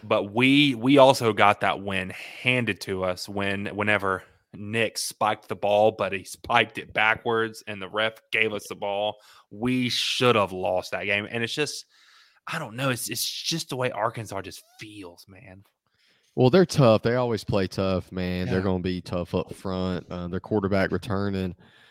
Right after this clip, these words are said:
Speaker 2: you know, he, um, K J's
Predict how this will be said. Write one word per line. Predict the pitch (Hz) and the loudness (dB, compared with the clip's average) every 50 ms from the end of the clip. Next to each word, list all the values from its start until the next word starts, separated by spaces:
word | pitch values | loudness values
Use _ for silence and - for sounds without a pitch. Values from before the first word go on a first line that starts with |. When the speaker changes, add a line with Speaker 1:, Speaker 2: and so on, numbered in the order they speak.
| _ _ _ _ | _ _ _ _
Speaker 2:
you | - 98 95 | -4 -2 0
know, | 92 87 85 85 | 2 2 4 4
he, | 87 92 95 98 85 - - - - - | 6 6 6 6 4 2 -4 -6 -4 0
um, | - 82 87 87 85 85 82 - | 2 2 2 2 0 -2 -2 0
K | - 98 95 92 | 2 4 4 4
J's | 87 92 90 90 85 85 82 - - - | 4 4 2 2 0 -2 -4 -6 -10 -14